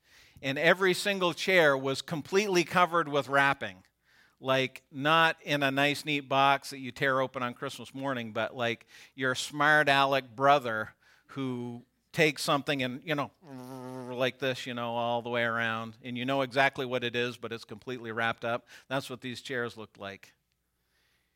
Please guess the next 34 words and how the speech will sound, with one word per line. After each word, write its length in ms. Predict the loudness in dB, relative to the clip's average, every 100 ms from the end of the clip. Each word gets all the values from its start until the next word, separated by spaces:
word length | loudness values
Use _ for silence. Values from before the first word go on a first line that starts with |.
| _ _
And 120 | -4
they 120 | 0 4
had 220 | 4 4
to 60 |
be 140 | 2 2
unwrapped, 720 | 2 4 4 6 4 0 -4
and 220 | -6 -8 _ _ _ _ _ _ -20 -12
someone 340 | -6 -2 0
had 120 | 0
come 180 | 0 0
along 320 | 4 4 2
and 100 | 2
asked 300 | 0 0 -2
if 80 | -10
there 80 | -8
was 120 | -6
something 280 | -6 -6 -4
they 120 | -6
could 100 | -4
do 100 | -2
to 80 | 0
help, 220 | 0 -2
and 100 | -6
I 60 | -8
said, 220 | -8 -10
"Well, 120 | -10
you 120 | -8
know 120 | -8
what 160 | -8 -8
would 100 | -10
be 120 | -10
really 240 | -8 -8 -6
great 340 | -2 -2 -2
is 160 | -6